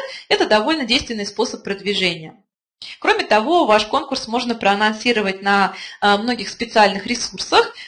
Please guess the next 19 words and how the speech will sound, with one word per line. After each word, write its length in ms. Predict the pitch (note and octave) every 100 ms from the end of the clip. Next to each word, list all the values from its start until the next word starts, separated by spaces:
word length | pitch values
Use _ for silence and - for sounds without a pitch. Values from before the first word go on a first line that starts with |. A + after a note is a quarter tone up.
| -
которые 680 | A3 A3 F#4+ F4 D4 A#3 - _ _ _ _ _ G#3+ - -
специально 440 | - A#3+ C#4+ D4+
созданы 540 | B3 C#4+ C#4+ A#3 G3+ F#3+
для 540 | F#3 A3 A3+ G3+ F#3
собирания 560 | F#3 - G3 A3 B3 G3+
вот 160 | F3+
именно 340 | G#3 G3+ F3+ F3+
всех 300 | - G#3+ -
конкурсов 560 | G#3+ G#3 G3+ G3 G3
Рунета. 580 | G3+ G3+ F3+ E3+ - - _ _ _ _ _ _ _ _ -
Их 160 | F#3 A3
найти 260 | A3 C4
не 80 | B3
составит 500 | G#3 G#3+ G#3+ G3+ G3+
труда, 240 | B3+ - B3+
достаточно 560 | B3 A#3+ E4 E4+ - G#3
просто 340 | A#3+ D4+ A#3+
ввести, 460 | G3+ F#3+ - B3
э, 40 | C4+